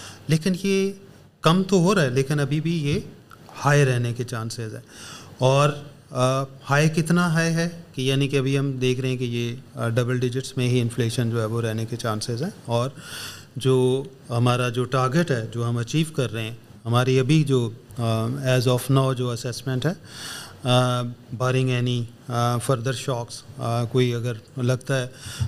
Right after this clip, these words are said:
تو اس کے علاوہ اگر ہم دیکھیں تو ہمارے انالیسز جو ہے وہ یہ سجیسٹ کر رہے ہیں کہ انفلیشن، آ، جو ہے وہ ٹارگٹ رینج میں آئے گا by the end of fiscal year twenty twenty-five۔ تو اس لیے اس کو، آ، لانے کے لیے انفلیشن کو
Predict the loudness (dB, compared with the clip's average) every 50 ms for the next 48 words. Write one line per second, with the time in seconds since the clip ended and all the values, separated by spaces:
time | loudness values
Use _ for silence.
0 | -2 -2 -4 -2 0 2 2 4 4 4 4 4 4 2 2 2 0 0 0 2
1 | 0 0 0 0 -2 -4 -2 -2 -2 -2 0 -2 -2 -2 -2 -2 -2 -4 -6 -6
2 | -6 -6 -6 -6 -4 -4 -4 -2 -2 -4 -4 -6 -6 -6 -6 -4 -4 -4 -4 -4
3 | -4 -4 -4 -4 -4 -4 -2 -2 -2 -2 0 2 2 2 4 2 0 0 0 -6
4 | -12 -18 -18 -18 -18 -18 -18 -16 -8 -4 0 0 0 0 0 0 0 0 -2 -2
5 | -4 -4 -2 -2 -2 0 0 -2 -2 -2 -2 0 0 0 0 0 -2 -4 -4 -4
6 | -4 -6 -6 -6 -8 -8 -10 -12 -16 -12 -8 -4 -2 -2 0 0 0 0 0 2
7 | 4 4 4 2 2 -2 -4 -8 -14 -20 -20 -14 -8 -4 -4 -2 0 0 0 0
8 | 2 0 -2 -4 -4 -6 -6 -6 -6 -6 -8 -6 -4 -4 -4 -2 -4 -4 -2 -2
9 | -2 -2 -4 -8 -14 -18 -16 -14 -12 -10 -10 -12 -12 -8 0 2 2 2 4 4
10 | 4 4 6 4 4 2 0 -2 0 2 4 6 4 4 2 -2 -12 -16 -20 -20
11 | -14 -6 -2 0 2 2 2 2 2 0 0 -2 -6 -12 -20 -20 -20 -20 -20 -20
12 | -20 -18 -16 -16 -16 -16 -20 -20 -20 _ -10 -6 -2 2 4 6 6 8 8 6
13 | 6 4 4 2 2 2 0 0 -2 -2 -2 -2 -2 -2 -2 -2 -2 -4 -4 -2
14 | -2 0 0 -2